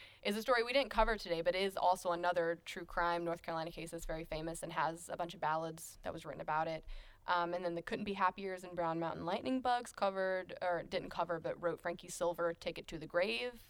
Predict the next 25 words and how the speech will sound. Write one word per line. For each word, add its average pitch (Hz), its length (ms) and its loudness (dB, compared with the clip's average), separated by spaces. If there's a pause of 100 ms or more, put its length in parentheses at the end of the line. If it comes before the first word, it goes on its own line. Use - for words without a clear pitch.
(220)
which 175 180 -6
is 180 80 -12
another 170 240 -4
song 170 280 -2
based 170 240 -8
on 160 60 -4
the 160 40 -10
Frankie 165 220 -10
Silver 277 280 -4
case. 269 540 -6 (500)
So - 80 -2
yeah, 220 140 6
they're 185 140 4
still, 214 500 2
uh, 160 40 0 (120)
enduring. 196 760 -2 (140)
They're 170 120 -6
still, 185 380 0 (140)
uh, 113 200 0 (240)
inspiring, 190 800 4 (640)
uh, 180 240 0
people 190 320 -6
to 190 100 -6
this 175 160 -8
day. 165 320 -4